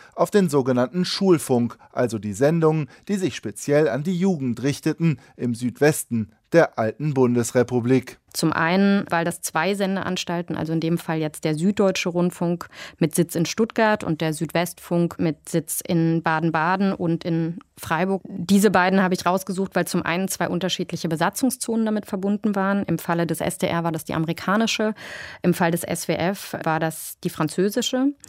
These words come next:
Speaker 2: Und zum anderen hat sich aber auch schon institutionsgeschichtlich gezeigt, dass beide Sendeanstalten über die Jahre dann auch Kooperationsverhältnisse eingingen.
Speaker 1: Woraus letztlich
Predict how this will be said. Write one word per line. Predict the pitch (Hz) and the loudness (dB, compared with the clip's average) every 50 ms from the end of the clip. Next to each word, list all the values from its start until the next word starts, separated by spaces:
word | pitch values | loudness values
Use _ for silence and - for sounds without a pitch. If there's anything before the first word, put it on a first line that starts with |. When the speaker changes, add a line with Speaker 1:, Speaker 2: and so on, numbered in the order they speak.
| - - - - - | -18 -18 -18 -10 -2
Speaker 2:
Und | - 180 - | 0 0 2
zum | - 185 180 | 4 2 2
anderen | - 180 196 202 202 214 185 190 190 190 196 196 - - - - | 2 2 4 4 4 4 2 2 2 2 2 0 0 -4 -6 -6
hat | - 165 185 175 - | -4 -2 -2 0 0
sich | 196 175 - 175 | 0 0 2 0
aber | 180 175 180 - | 0 2 0 0
auch | - 190 185 | 0 -2 -4
schon | - - 185 180 175 175 175 | -2 0 0 2 2 2 0
institutionsgeschichtlich | - 180 - - 185 - - 165 - - 190 196 190 - 190 - 190 175 - 175 170 | 0 -2 -2 -4 -4 -6 -4 -4 -2 0 0 0 0 0 -2 -2 -2 -2 -2 -4 -4
gezeigt, | - 165 151 - 180 170 175 - | -4 -6 -4 0 0 -2 0 -2
dass | 180 170 - | -4 -6 -6
beide | - - 175 165 170 185 185 190 185 | -4 0 0 2 2 2 2 2 0
Sendeanstalten | 165 170 165 175 175 165 175 170 - - 170 165 165 - 175 170 170 170 - - | 0 0 0 0 0 0 -2 -4 -4 -2 -2 -4 0 0 2 2 2 0 -2 -4
über | - 208 170 180 180 | -2 0 2 4 4
die | 170 170 | 4 4
Jahre | 160 160 160 170 170 180 | 2 4 2 2 0 0
dann | 170 165 160 170 170 | 0 0 0 0 0
auch | - 170 160 160 - | 0 -2 -4 -4 -2
Kooperationsverhältnisse | - 175 160 - 156 - 160 - - - 156 156 - - 160 147 143 143 - - 147 - - - - | -2 -2 -2 0 -2 -4 -4 -6 -4 -4 -4 -4 -2 -4 -6 -6 -6 -6 -4 -4 -4 -4 -4 -6 -4
eingingen. | 165 156 156 156 151 151 147 143 147 - - - _ | 0 0 0 0 0 0 0 0 0 -2 -4 -8 _
Speaker 1:
Woraus | - 139 131 127 117 117 - | 0 4 4 4 4 4 4
letztlich | 165 196 202 - - - 147 151 143 - - | 4 4 4 4 0 -2 -2 -2 -2 -2 -8